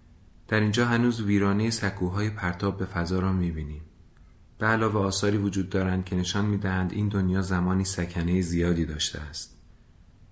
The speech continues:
گیاهانی هم وجود دارند که هنوز از بین نرفتند و خبر از تمدن گذشتهٔ آنها می‌دهند.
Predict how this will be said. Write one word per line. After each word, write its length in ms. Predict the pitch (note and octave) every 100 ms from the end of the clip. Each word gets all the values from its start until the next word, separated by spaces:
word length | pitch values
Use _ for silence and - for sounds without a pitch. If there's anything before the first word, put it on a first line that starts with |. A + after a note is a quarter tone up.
| -
گیاهانی 420 | - A2+ A#2 C3 B2+
هم 160 | A#2+
وجود 240 | G#2 A2 G#2+
دارند 360 | A2 G#2+ G#2+
که 120 | G2+
هنوز 220 | F#2 F#2+ F#2
از 200 | F2+ F#2
بین 200 | F#2 F#2
نرفتند 760 | F2+ E2 D#2 D2+ D2 D#2 - - - - -
و 60 |
خبر 300 | F#2+ F#2+ G2+
از 180 | G#2 G2+
تمدن 500 | F2+ E2+ E2 F#2 F#2
گذشتهٔ 460 | E2+ E2 D#2+ - E2+
آنها 280 | D#2+ E2
می‌دهند. 540 | F2 D#2+ D2 D2+ -